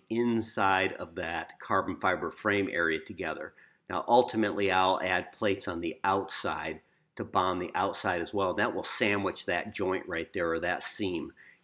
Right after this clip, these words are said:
And it, by all accounts, um, you know, I've been doing this on the sub, the, the, the seat pan in the back and the bulkhead there, and it, it seems like it's gonna work just fantastic.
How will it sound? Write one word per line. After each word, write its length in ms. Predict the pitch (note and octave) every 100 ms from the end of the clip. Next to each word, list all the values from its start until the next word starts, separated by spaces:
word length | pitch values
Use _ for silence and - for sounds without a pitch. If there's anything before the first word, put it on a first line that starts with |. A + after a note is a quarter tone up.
| _ -
And 480 | G#2 G#2 G2+ G2+ G2+ _ _ -
it, 280 | A2+ -
by 200 | A#2+ B2+
all 160 | D3 G3
accounts, 600 | - D#3+ D#3+ A2+ - - -
um, 320 | A2 G2+ G2+
you 80 | G#2+
know, 100 | A2+
I've 120 | G#2+
been 120 | G#2+
doing 260 | G2+ B2+ A#2+
this 180 | A2+ A2+
on 120 | G#2
the 100 | F2+
sub, 320 | - C3 - - _ _ _
the, 240 | F#2+ F#2 -
the, 280 | G#2 F#2 F#2
the 80 | G2+
seat 280 | - C#3 -
pan 240 | B2 A2+
in 80 | G2
the 60 | F#2+
back 420 | A2+ A2+ A2+ A#2
and 180 | G2 F#2
the 240 | E2+ E2+ _ _ _
bulkhead 480 | - B2 C#3 A2 F2+
there, 380 | F2+ F2+ F2+ F2+
and 300 | D2+ F#2+ F2+
it, 240 | F2+ - -
it 140 | G2 F#2+
seems 260 | - C#3
like 240 | G#2+ F2 -
it's 140 | -
gonna 200 | - F#2+
work 300 | F2 F2 -
just 220 | E2 -
fantastic. 840 | - E2 D#2+ F2+ E2+ D#2 - C#2